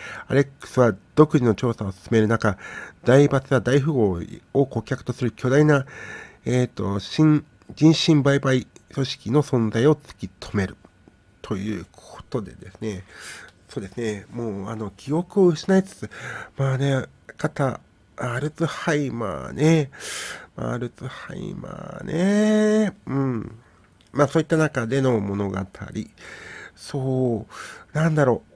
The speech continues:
私ね、あんまゴリゴリのアクションが好きってわけじゃないから、まあ、私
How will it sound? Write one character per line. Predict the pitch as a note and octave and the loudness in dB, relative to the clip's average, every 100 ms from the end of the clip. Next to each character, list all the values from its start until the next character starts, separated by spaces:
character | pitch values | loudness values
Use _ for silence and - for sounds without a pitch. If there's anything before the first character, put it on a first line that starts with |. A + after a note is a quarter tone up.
| - | -6
私 | - - G3+ A3+ | -4 -2 4 4
ね、 | G3 - | 4 0
あ | - F#3 | -8 -6
ん | E4 | -2
ま | F4 E3+ - | -2 -2 0
ゴ | F#3+ | 2
リ | B3 | 4
ゴ | C#4 | 4
リ | C4+ | 4
の | C4+ | 4
ア | |
ク | D4 | 2
シ | - | 4
ョ | G#3 | 4
ン | |
が | F#3 | 4
好 | - | -2
き | - | -8
っ | F#3+ | -2
て | F#3 | 0
わ | |
け | F3+ | 2
じ | E3+ | 2
ゃ | |
な | E3+ | 2
い | |
か | D#3 | 2
ら、 | D3+ | 2
ま | D#3 | 4
あ、 | D#3 | 2
私 | D3 D3 - | 2 -2 0